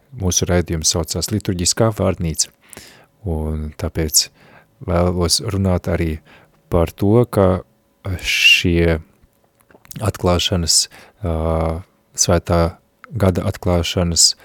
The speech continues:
ā, ceremonija ir saistīta ar noteiktiem ritiem, rituāliem un lūkšanām. Durvis,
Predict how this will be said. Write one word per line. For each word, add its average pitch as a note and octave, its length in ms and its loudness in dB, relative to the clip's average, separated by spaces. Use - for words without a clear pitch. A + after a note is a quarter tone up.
ā, E2 1400 -2
ceremonija F#2 640 4
ir - 60 0
saistīta E2 560 -2
ar E2 80 -4
noteiktiem D#2+ 640 -4
ritiem, E2+ 480 -2
rituāliem D#2 720 -4
un F2 140 -8
lūkšanām. D2 500 -8
Durvis, G#2+ 600 6